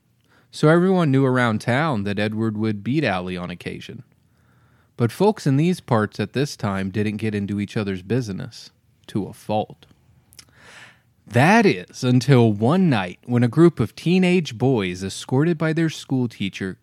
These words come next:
came a-knocking on Edward's door. When he answered, they dragged him out into the cold. They dragged him all the way to the Greenbrier River,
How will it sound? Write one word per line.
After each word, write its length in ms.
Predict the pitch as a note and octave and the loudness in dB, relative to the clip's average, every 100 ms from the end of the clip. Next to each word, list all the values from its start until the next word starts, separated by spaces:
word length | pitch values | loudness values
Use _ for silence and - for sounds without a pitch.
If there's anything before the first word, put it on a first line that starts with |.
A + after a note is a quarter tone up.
| _ | _
came 280 | - A#2 C3+ | -4 0 0
a-knocking 500 | D3+ E3+ - G2+ F#2+ | 0 -2 -4 -6 -4
on 160 | F#2+ | -4
Edward's 400 | G2 G2+ G#2+ G#2 | -4 -4 -6 -6
door. 320 | B2 C3+ A2+ - _ _ _ _ _ _ - _ _ - - - _ | -4 -2 -4 -8 _ _ _ _ _ _ -20 _ _ -20 -20 -20 _
When 180 | C3+ C3 | 6 6
he 120 | A#2+ | 6
answered, 500 | C#3+ G3 - A2+ F#2+ | 6 4 2 0 0
they 140 | G#2+ | -6
dragged 500 | G#2 - C3 F3 F#3+ | -6 -2 0 0 0
him 120 | F#3 F3 | 2 2
out 220 | F3 F3+ | 2 2
into 160 | F#3 | 2
the 100 | F#3 | 0
cold. 520 | F3+ D#3 B2 F#2+ F2 - _ _ _ _ | 0 2 2 0 -6 -20 _ _ _ _
They 140 | - A#2 | 0 2
dragged 340 | A#2+ C#3+ C3 | 6 6 6
him 120 | A#2 A#2+ | 4 6
all 200 | E3+ F#3 | 4 4
the 80 | E3+ | 4
way 180 | E3+ D#3+ | 4 4
to 100 | D3 | 2
the 100 | A2+ | 0
Greenbrier 640 | A#2+ D3 D3+ D3+ D3+ B2+ | 2 2 4 4 4 4
River, 400 | A#2 C#3 D3 F3 | 2 2 2 -2